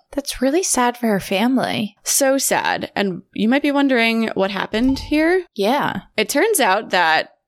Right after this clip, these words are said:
Speaker 2: Morales had been put up in a hotel before the trial was supposed to begin, and he struck up a friendship with this woman named Babs Proler, or Prowler. And she started learning a little bit more about him and his background, and she ended up being, like, kind of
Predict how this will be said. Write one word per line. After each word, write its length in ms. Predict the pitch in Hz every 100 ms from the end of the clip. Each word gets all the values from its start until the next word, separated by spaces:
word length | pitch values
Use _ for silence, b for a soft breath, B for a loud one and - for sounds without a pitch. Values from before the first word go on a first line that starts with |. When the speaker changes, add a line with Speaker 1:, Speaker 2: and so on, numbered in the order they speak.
| _ _ 202
Speaker 2:
Morales 760 | 214 202 185 190 247 285 - -
had 300 | - 214 190
been 440 | 202 190 190 190
put 140 | - 269
up 120 | 302
in 80 | 285
a 40 |
hotel 680 | 254 240 - 208 190 196 202 B B B
before 340 | - 214 214 202
the 80 | 196
trial 360 | - 190 185
was 160 | 196 196
supposed 340 | 196 202 190
to 60 | 190
begin, 600 | 196 185 185 180 185 190 B B B
and 160 | - 202
he 160 | 202 214
struck 320 | - 233 240
up 100 | 320
a 80 | 370
friendship 440 | - 196 - 190
with 100 | 190
this 180 | 190 -
woman 240 | 190 196
named 320 | 202 190 175
Babs 460 | 180 175 180 185 -
Proler, 720 | - - 185 185 220 294 349 349
or 100 | 214
Prowler. 640 | 208 - 190 196 247 349 - _ _ -
And 480 | 220 214 214 208 -
she 180 | - 262
started 240 | 311 320
learning 240 | 262 247 233
a 80 |
little 140 | 214 208
bit 160 | 202
more 160 | 196 190
about 380 | 180 180 175 208
him 340 | 214 214 214
and 120 | 202
his 200 | 214 190
background, 580 | - 233 240 233 226 220
and 180 | - 202
she 240 | - 202 190
ended 180 | 190
up 200 | 196 190
being, 220 | 190 185 185
like, 180 | 170
kind 200 | - 208
of 320 | 196 190 180